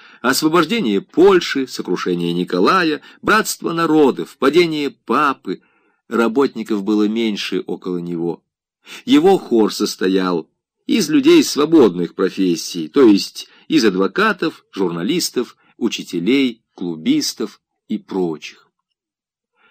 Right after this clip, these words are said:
Двойство этих партий ясно, и именно поэтому я никогда не умел понять, как Маццини и Луи Блан объясняли свое окончательное распадение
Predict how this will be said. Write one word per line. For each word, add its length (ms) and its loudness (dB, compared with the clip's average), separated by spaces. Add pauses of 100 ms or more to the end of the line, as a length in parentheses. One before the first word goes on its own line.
(680)
Двойство 520 4
этих 400 2
партий 360 0
ясно, 840 -4
и 300 0
именно 600 0
поэтому 520 -4
я 140 2
никогда 460 -2
не 100 -2
умел 300 -4
понять, 460 -6
как 460 0
Маццини 840 -2
и 220 0
Луи 320 4
Блан 640 -2 (520)
объясняли 680 -2
свое 340 0
окончательное 800 -4
распадение 800 -4